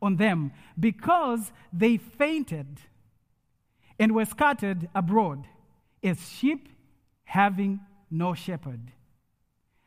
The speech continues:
As I was looking at the statistics of how many people are using the internet, as you can see on the chart that is on the screen, there are four point five billion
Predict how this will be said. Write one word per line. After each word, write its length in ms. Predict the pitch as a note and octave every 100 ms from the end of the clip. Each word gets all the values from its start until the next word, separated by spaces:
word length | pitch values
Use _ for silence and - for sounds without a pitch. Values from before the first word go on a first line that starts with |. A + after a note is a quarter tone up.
| _
As 140 | F#3+ F#3
I 100 | A#3+
was 140 | A3+
looking 320 | G#3+ A3+ A#3+
at 100 | A3
the 80 | F#3+
statistics 580 | - G3 A#3 A3 G#3+ -
of 140 | G#3 D#3+ - - _ _ -
how 220 | F#3+ A#3
many 260 | B3 A#3+
people 340 | A#3 A#3+ A#3 A3+
are 100 | F#3
using 360 | G3+ A3 F#3+
the 60 | F3
internet, 440 | G#3 G3+ F#3+ D3+ C3+ - _
as 140 | D#3+ F3+
you 80 |
can 140 | A#3+ G#3+
see 200 | - A3+
on 140 | G#3
the 100 | F3+
chart 320 | - A#3+ G#3+ - - - -
that 160 | G3+ G#3+
is 100 | G3
on 120 | G3+
the 60 |
screen, 540 | F#3 - A#3 F3+ C#3+ C#3+ - _ _ _ _ _ _ - - _ _ _ _ -
there 280 | E3+ G#3
are 100 | F#3+
four 560 | G3 - D4+ D4 C#4+ C#4+ - _ _ _ _ _ _
point 280 | - G#3+ - -
five 400 | C4+ A#3+ E3+ D3+ - - _ _ _ - C#3+ -
billion 680 | D#4 D4 C4 G3+ D#3+ C#3+